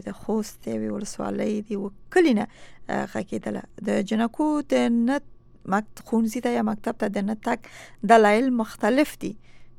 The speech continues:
چاته کورني ممانعتونه دي، چاته فرهنګي ممانعتونه دي، د چا نه مکتب لرې دی. یو ځای کې، یو کلي کې اصلاً هیڅ رواج نشته دی، وایي د نجونو، آه، مکتب یعنې څه؟ نجونې باید په کور کینی. آه،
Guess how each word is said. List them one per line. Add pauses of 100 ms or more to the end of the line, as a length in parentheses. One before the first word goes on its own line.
(120)
چاته
کورني
ممانعتونه
دي،
چاته
فرهنګي
ممانعتونه
دي،
د
چا
نه
مکتب (160)
لرې
دی. (460)
یو
ځای
کې،
یو
کلي
کې
اصلاً
هیڅ
رواج
نشته
دی،
وایي
د
نجونو، (460)
آه،
مکتب
یعنې
څه؟ (720)
نجونې
باید (340)
په (100)
کور
کینی. (500)
آه،